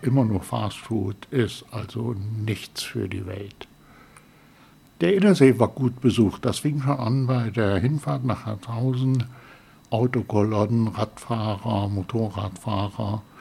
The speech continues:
Der Imbiss in Harthausen voll besetzt und, ähm, auch, ähm,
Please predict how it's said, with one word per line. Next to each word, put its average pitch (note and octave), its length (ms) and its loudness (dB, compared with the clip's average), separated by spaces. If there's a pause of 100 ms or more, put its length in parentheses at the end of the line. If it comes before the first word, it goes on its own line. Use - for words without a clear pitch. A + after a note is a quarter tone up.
(380)
Der A2+ 140 -4
Imbiss C3+ 360 4
in A2+ 140 0
Harthausen G#2+ 560 0
voll A2 300 -2
besetzt - 800 -8
und, G2 680 -4
ähm, G2+ 580 -6
auch, A2 400 0
ähm, G#2+ 460 -4